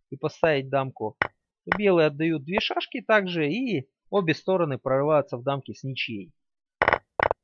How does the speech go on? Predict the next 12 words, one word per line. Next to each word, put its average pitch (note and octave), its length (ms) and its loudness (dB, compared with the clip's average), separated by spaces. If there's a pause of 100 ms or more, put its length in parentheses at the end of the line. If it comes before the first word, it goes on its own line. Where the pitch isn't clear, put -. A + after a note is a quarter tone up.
(460)
Вот D3+ 180 -20
это C#3+ 140 -2
важная C#3+ 380 2
гамбитная C3 520 -4
позиция. C3+ 600 -2 (1600)
Я F3 220 8
ловил D#3+ 320 4
Артёма D3 580 -2
именно D3 360 -2
на C3+ 140 -2
эту C#3+ 260 -4
идею. B2 420 -4